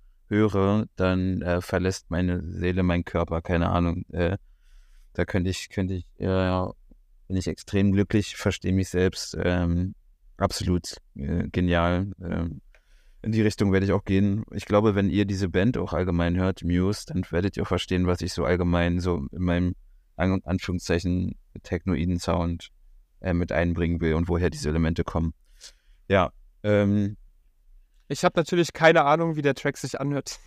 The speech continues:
Speaker 2: <laughs> weil ich ihn nicht
Speaker 1: ich,
Speaker 2: kenne.
Speaker 1: ich, ich, ich schick,
Speaker 2: Deswegen
Speaker 1: ich schicken dir auch noch, äh, vor allem den besoffen hören ist noch geiler, weil das so, so intensiv ist.
Speaker 2: Sehr gut.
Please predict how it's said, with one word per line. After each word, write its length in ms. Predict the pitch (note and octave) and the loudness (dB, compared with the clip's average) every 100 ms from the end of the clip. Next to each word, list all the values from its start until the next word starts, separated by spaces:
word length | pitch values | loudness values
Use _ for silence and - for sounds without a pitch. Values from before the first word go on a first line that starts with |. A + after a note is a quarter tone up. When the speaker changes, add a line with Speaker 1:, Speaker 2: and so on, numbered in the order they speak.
| - | -20
Speaker 2:
<laughs> 160 | - | -10
weil 100 | - - | -8 -2
ich 220 | G3+ - | -2 0
ihn 120 | F#3 D3+ | -2 0
nicht 200 | F3+ - | -4 -6
Speaker 1:
ich, 120 | - | -6
Speaker 2:
kenne. 240 | A#2 C3 B2+ | 0 2 2
Speaker 1:
ich, 160 | C#3+ | 2
ich, 180 | F3 G#3+ G#3+ | 0 2 0
ich 100 | A#2+ | 0
schick, 120 | - | 2
Speaker 2:
Deswegen 220 | C#3+ C#3+ C#3 | 2 4 2
Speaker 1:
ich 40 | |
schicken 220 | C3+ A#2+ | 2 4
dir 140 | A2+ - | 4 4
auch 100 | G#2 | 4
noch, 160 | G2 F2+ | 2 0
äh, 160 | - F#2+ | -4 -6
vor 140 | - | 2
allem 180 | G2+ G2+ | 2 2
den 160 | - G#2 | 2 2
besoffen 400 | G2+ G2 G#2 A2 | 2 0 0 2
hören 160 | G2 | 2
ist 120 | F#2+ G2 | 2 0
noch 180 | G2 | -2
geiler, 260 | - F2 F2+ | 0 0 2
weil 80 | F2 | 0
das 160 | F2+ | -2
so, 220 | - F2+ F2 | 0 0 0
so 160 | - | 0
intensiv 500 | F2 F#2 F2 E2+ - | -2 0 0 -2 -4
ist. 240 | - F#2 - _ _ _ | -4 -6 -8 _ _ _
Speaker 2:
Sehr 240 | - B2+ | 0 0
gut. 260 | A#2+ A#2+ | 0 -6